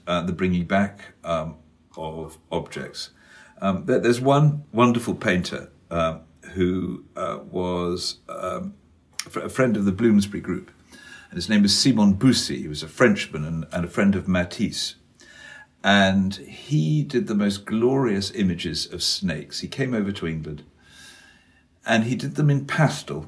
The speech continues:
and he went to London Zoo, and, uh, he would just watch them,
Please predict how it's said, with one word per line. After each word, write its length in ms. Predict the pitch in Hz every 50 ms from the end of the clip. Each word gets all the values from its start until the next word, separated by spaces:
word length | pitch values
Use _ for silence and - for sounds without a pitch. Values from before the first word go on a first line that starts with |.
| - -
and 80 | 101 104
he 80 | 117
went 200 | 113 135 113 104
to 100 | - 123
London 460 | 120 120 123 117 117 113 117 117 117
Zoo, 440 | 107 110 120 113 92 80 82 76 - - - _ _ _ _ _ - _ -
and, 560 | - 98 98 98 101 101 95 95 98 - - - -
uh, 200 | 95 95 92 -
he 140 | - 107 113
would 140 | 107 104 107
just 260 | 117 107 104 - -
watch 280 | 104 101 101 - -
them, 260 | - 95 101 101 -